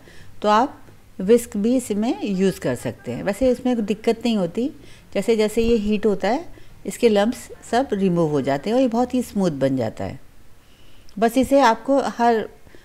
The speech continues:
वक्त चलाते रहना है। अब इसमें दो टेबलस्पून गुलाब जल डाल रही हूँ, जिससे एक अच्छा सा इसमें फ्लेवर आ जाएगा।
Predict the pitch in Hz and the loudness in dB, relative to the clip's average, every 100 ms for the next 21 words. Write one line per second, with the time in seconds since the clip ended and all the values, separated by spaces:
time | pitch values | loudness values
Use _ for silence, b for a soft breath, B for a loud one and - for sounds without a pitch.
0 | B 214 240 - 208 147 151 143 127 120 | B 0 0 4 6 4 4 0 0 -2
1 | 123 - 180 180 208 190 220 202 196 202 | -4 -6 -6 -4 -6 -4 -6 -2 0 0
2 | 202 185 185 - - 240 370 - B B | 0 0 0 -4 -2 0 0 -4 B B
3 | B - 190 170 151 151 139 139 131 131 | B 0 4 6 4 0 -2 -2 -4 -4
4 | 135 147 170 180 220 220 214 180 - 185 | -6 -6 -6 -4 0 0 0 -2 -2 -4
5 | 214 208 247 285 294 190 170 165 151 151 | -2 -2 -2 -2 0 0 2 0 -2 -2
6 | 160 202 | -4 -4